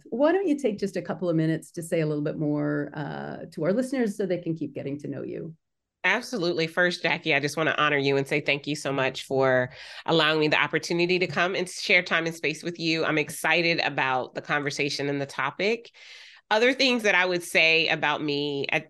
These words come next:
Speaker 2: I do often, when I hear my accolades come back to me, I'm like, "Oh, I am pretty impressive."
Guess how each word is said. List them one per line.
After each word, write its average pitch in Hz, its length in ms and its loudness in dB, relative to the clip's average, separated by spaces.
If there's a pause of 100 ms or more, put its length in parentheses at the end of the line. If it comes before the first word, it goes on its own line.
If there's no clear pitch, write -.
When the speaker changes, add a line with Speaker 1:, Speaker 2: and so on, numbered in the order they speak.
Speaker 2:
I 180 160 4
do 214 200 4
often, 170 400 2
when 151 140 2
I 143 160 0
hear 160 680 0
my 147 280 2
accolades 147 540 -2
come 147 200 -2
back 143 180 0
to - 80 -4
me, 160 80 2
I'm 190 80 -2
like, 233 220 -4
"Oh, 403 160 2
I 302 160 2
am 214 160 2
pretty 190 280 4
impressive." 151 540 -2